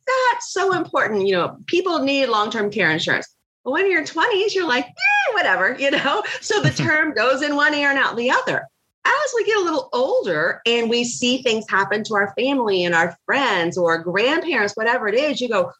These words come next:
Speaker 1: "Oh, wait, is that what he was referring to?"
Speaker 2: Mm-hmm.
Speaker 1: So we take that same approach with our benefits and start suggesting things. Another perfect example is a flexible spending account.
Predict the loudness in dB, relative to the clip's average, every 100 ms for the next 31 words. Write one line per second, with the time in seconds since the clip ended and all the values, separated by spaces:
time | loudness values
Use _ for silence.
0 | _ _ _ -4 0 0 0 0 0 0
1 | -2 -2 -2 -10 _ -2 0 0 -4 -2
2 | -2 -4 -8 -2 2 2 0 -4 -2 0
3 | 0 0 -2 -4 -4 0 0 2 2 2
4 | 2 0 -2 -2 0 -2 -4 -6 -2 0
5 | 0 -2 -4 0 0 0 -2 -2 0 0
6 | 0 -2 -2 -2 0 0 -2 -6 -20 _
7 | _ 0 2 2 0 -2 -6 -4 0 2
8 | 0 -4 -10 -4 0 0 0 -4 -2 0
9 | 0 0 0 -2 -2 -2 0 -2 0 0
10 | 0 0 -2 -2 _ -4 -4 -2 -4 -4
11 | -4 -4 -2 0 2 0 -2 -2 -2